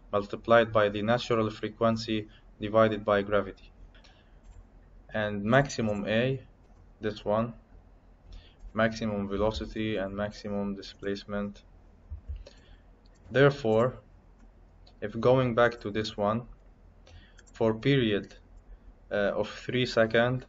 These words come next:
maximum A is equal to sheet T n equal three, and to cell D twenty-nine, which is this one, T twenty-nine.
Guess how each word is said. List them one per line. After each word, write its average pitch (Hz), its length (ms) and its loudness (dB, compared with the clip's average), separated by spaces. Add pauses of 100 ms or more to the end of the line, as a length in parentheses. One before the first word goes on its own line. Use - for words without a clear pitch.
(480)
maximum 113 580 0
A 113 340 -2 (540)
is 98 180 -10
equal 110 380 -2
to 98 320 -6
sheet 110 460 -4
T 104 400 -6 (320)
n 104 300 -2
equal 101 320 -4
three, 113 440 -4 (680)
and 101 220 -8
to 104 80 -8
cell 113 360 2 (260)
D 110 160 -4
twenty-nine, 101 580 -2 (1500)
which 113 260 -4
is 113 360 -2 (520)
this 117 260 -10
one, 90 220 -4 (280)
T 107 300 -4
twenty-nine. 95 580 -8